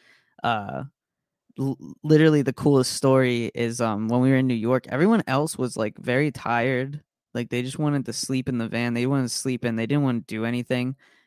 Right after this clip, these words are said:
And, like, no shade or anything. They were just exhausted. They've been here before. Like, this is nothing new to them in, in that sense of the way. But, like, me and Marshall don't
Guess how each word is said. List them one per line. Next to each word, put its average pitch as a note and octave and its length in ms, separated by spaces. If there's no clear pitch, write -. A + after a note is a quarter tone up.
And, B2 200
like, G#2+ 200
no G3 200
shade D3 480
or B2+ 100
anything. A#2 320
They A#2 80
were A#2+ 80
just - 160
exhausted. A2+ 560
They've A2+ 200
been A2 180
here A#2+ 200
before. A2+ 400
Like, A2 260
this A#2+ 120
is A2+ 80
nothing A2+ 420
new A2+ 180
to A2+ 120
them G#2+ 520
in, A2+ 280
in G#2+ 160
that G#2+ 240
sense A2+ 280
of - 60
the A2+ 100
way. A#2+ 380
But, A#2+ 140
like, A2+ 140
me A#2 160
and B2+ 80
Marshall B2 340
don't A2 300